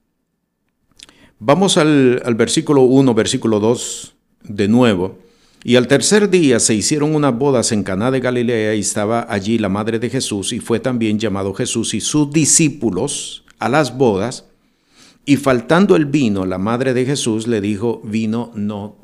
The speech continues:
tiene'". Es impresionante que haya faltado el vino. ¿Por qué razón faltó el vino?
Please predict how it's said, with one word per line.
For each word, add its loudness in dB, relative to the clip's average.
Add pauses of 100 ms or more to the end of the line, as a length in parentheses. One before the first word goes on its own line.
tiene'". -8 (4000)
Es 4
impresionante 0 (1600)
que 0
haya 4
faltado -2
el -2
vino. -10 (2750)
¿Por 4
qué 4
razón 0
faltó -6
el -10
vino? -10